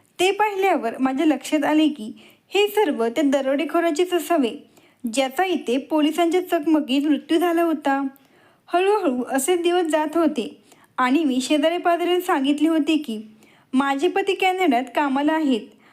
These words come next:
आणि ते तिकडून मला दर महिन्याला पैसे पाठवतात. मी अंशला शाळेत सोडून लवकर घरी परत यायचे, कारण मला भीती वाटायची की घरात चोरी होईल. मी वारंवार पिशवी उघडून बघायचे. एके दिवशी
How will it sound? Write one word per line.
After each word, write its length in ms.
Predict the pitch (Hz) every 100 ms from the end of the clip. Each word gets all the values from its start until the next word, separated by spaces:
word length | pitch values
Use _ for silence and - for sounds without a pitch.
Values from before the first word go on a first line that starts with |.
| _ _
आणि 220 | 269 285 320
ते 60 |
तिकडून 400 | 359 359 285 233
मला 180 | 254 294
दर 320 | 269 262 339
महिन्याला 420 | 349 359 330 233
पैसे 400 | 262 311 277 294
पाठवतात. 500 | 330 320 330 262 240 226 - _ _ _ _ 277
मी 140 | 339
अंशला 480 | 311 359 359 262 254
शाळेत 360 | - 320 262 302
सोडून 380 | - 294 214 240 - - -
लवकर 420 | 277 269 262 349
घरी 200 | 330 349
परत 360 | 349 269 277 311
यायचे, 440 | 294 285 262 269 - _ _ _ _ -
कारण 260 | 302 330 453
मला 200 | 370 254
भीती 320 | 262 302 302
वाटायची 460 | 349 359 370 349 349
की 260 | 294 240 233 - - _
घरात 280 | 277 - 302
चोरी 360 | 311 349 311 370
होईल. 320 | 339 285 202 - _ _ _ _
मी 140 | 262 302
वारंवार 560 | 302 262 330 277 247
पिशवी 480 | 294 302 294 302 330
उघडून 240 | 311 339
बघायचे. 640 | 349 277 294 294 262 196 - _ _ _ _ _ -
एके 300 | 262 302 381
दिवशी 520 | 370 349 - 214